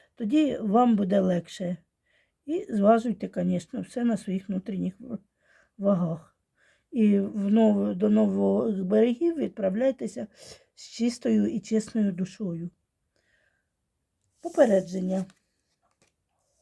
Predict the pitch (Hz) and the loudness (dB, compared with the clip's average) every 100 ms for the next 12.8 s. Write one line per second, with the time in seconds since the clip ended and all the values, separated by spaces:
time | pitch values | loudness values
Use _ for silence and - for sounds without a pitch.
0 | _ _ _ _ _ _ _ _ _ _ | _ _ _ _ _ _ _ _ _ _
1 | _ _ _ _ _ _ _ 285 302 277 | _ _ _ _ _ _ _ 0 2 2
2 | 226 233 220 220 190 233 403 415 - - | 4 4 4 -2 0 -2 -2 -10 -12 -6
3 | 254 - 381 302 214 214 262 294 247 185 | -6 -6 -2 -2 0 -2 2 2 0 -6
4 | 226 226 190 180 180 180 180 - 202 180 | -4 0 0 0 -2 -2 -6 -12 -16 -16
5 | _ _ _ _ _ _ _ _ 415 440 | _ _ _ _ _ _ _ _ -12 -6
6 | 466 403 277 - - - _ _ _ _ | -2 2 2 2 -8 -20 _ _ _ _
7 | _ _ _ - - 349 330 - 262 226 | _ _ _ -20 -4 0 0 0 0 2
8 | 247 240 220 - 220 214 - 233 277 277 | 2 2 0 0 0 2 -2 0 2 2
9 | 269 226 269 247 - _ _ _ 202 254 | 0 0 2 2 -2 _ _ _ -4 -4
10 | - 320 320 247 - - 240 247 254 254 | 0 2 2 0 -6 -4 0 4 4 2
11 | - 277 254 233 285 247 277 202 214 180 | -4 -2 -2 2 2 6 4 4 -2 -2
12 | 226 226 240 196 - 196 185 175 | -4 -2 -2 -2 -6 -6 -4 -4